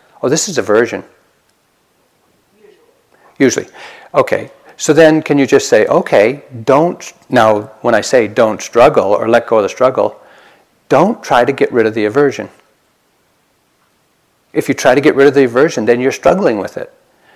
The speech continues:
Speaker 1: So that's why the second step of working with the defilements is to relax. You see that, "Oh, I don't like this, I want to get rid of it." Relax. It's okay. It's okay. Now you can actually be with the experience of aversion.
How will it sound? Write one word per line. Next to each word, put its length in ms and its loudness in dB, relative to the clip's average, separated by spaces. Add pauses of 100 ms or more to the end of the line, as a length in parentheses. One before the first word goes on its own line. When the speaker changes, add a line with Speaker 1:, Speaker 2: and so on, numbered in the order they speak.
Speaker 1:
So 160 -4
that's 300 -2
why 180 4
the 100 -2
second 320 -2
step 280 -4
of 100 -8
working 300 -6
with 120 -4
the 60 -8
defilements 560 -8
is 120 -6
to 140 -6
relax. 540 -2 (420)
You 100 -10
see 220 0
that, 180 -2
"Oh, 400 0 (140)
I 60 -4
don't 220 -2
like 180 -2
this, 220 -4
I 40 -2
want 120 -2
to 40 -6
get 140 -4
rid 140 -4
of 80 -6
it." 180 -8 (720)
Relax. 560 -6
It's 160 -18
okay. 400 -4
It's 140 -6
okay. 420 -4 (3000)
Now 260 2
you 160 4
can 160 -4
actually 400 -4
be 420 0
with 300 0
the 140 -4
experience 760 -2
of 100 -2
aversion. 520 -2